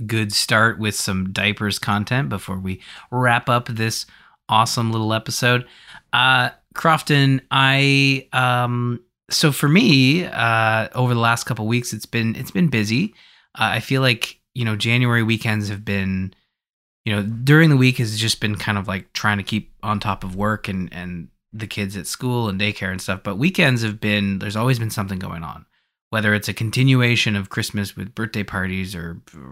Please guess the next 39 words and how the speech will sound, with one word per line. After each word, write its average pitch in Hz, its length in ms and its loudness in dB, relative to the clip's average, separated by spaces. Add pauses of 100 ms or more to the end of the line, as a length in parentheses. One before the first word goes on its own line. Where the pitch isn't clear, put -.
(140)
you 90 100 -12
know, 82 260 -12
what 73 240 -14
have 101 220 -4
you. 87 240 -10 (580)
Um, 98 400 0 (400)
last 139 640 0 (160)
episode, 117 320 0
I 107 80 2
talk-, 110 240 0
I, 104 240 -4 (100)
I 98 140 -6
meant 110 240 -2
to - 60 -12
talk 110 180 0
about 101 200 -2
a 98 40 -2
birthday 98 300 -4
party 98 280 -2
that 95 60 -4
we 95 100 -4
had 95 240 -6
for, 92 460 -6
um, 90 420 -12 (480)
uh, 92 220 -8
my 92 160 -4
niece, 131 440 2 (1000)
but 117 180 -2
just 160 400 2
this 131 160 0
past 117 360 -2
weekend, 131 800 0
we 117 200 0
had 101 560 -2
Caden's 180 500 4
birthday. 98 480 0
He 113 160 -2
turned 123 400 0
seven, 135 760 0